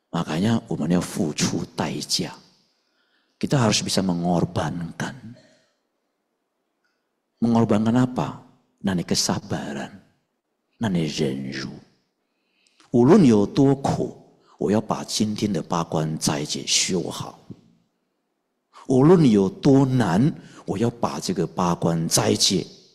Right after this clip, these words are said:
把它做好。Sesusah apapun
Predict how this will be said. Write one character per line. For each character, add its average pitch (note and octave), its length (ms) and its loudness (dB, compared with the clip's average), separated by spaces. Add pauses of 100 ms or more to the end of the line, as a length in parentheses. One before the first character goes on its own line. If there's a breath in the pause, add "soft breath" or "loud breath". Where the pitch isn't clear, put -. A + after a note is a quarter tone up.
(1160)
把 - 160 -14
它 F2+ 240 -8 (160)
做 G2+ 240 4
好。 - 480 -8 (1400)
Sesusah - 640 2
apapun A3 800 0